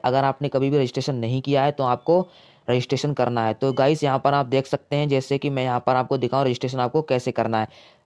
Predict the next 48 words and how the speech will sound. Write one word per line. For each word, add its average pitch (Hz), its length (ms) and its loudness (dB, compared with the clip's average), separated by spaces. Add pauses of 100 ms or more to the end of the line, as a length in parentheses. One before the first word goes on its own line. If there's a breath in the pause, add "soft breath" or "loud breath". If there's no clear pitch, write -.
अगर 139 220 4
आपने 170 260 2
कर 160 180 2
रखा 165 280 2
है 160 60 4
तो 160 100 -2
आपको 151 260 2
यहाँ 143 140 2
पर 139 80 -2
रजिस्ट्रेशन 139 320 -2
नंबर 156 220 2
डालना 156 300 4
है 156 180 0
और 123 160 2
यहाँ 120 140 2
पर 117 140 -2
आपको 113 240 -2
पासवर्ड 120 440 0
डालना 135 260 0
है। 139 180 -2
अगर 117 200 0
आपने 113 220 -2
नहीं 120 240 0
कर 147 140 0
रखा 143 280 -2
है 147 80 2
तो 143 120 -4
आपको 123 240 -2
सीधे 123 220 -2
नीचे 113 300 -2
आना 139 200 0
है, 151 160 -2 (380 loud breath)
न्यू 135 140 0
यूजर 143 300 2
रजिस्ट्रेशन 127 600 -2
now 110 260 -2
पर 120 200 0
आपको 117 280 -2
क्लिक 147 300 -2
करना 143 240 0
है। 147 100 0
क्लिक - 480 -6
करने 127 280 -2
के 143 120 0
बाद 135 180 2
यहाँ 135 140 0
पर 131 160 0
आपको 143 340 0